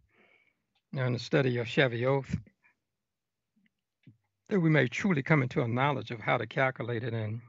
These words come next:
when it, when it comes, so we can be on the same date on the calendar.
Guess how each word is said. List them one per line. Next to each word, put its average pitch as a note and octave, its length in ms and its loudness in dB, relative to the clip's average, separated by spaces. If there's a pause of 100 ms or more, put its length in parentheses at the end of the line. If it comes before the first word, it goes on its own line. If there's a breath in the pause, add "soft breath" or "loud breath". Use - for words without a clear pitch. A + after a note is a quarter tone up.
when C3+ 240 6
it, - 160 -4
when C#3 100 4
it G#2+ 100 0
comes, B2 320 0
so B2 140 -2
we A#2 160 -2
can B2+ 140 0
be B2 120 6
on A2+ 120 4
the A2+ 40 0
same A#2 460 2 (960 soft breath)
date C#3+ 300 6 (120)
on C#3 120 4
the C3+ 80 0
calendar. A#2 500 0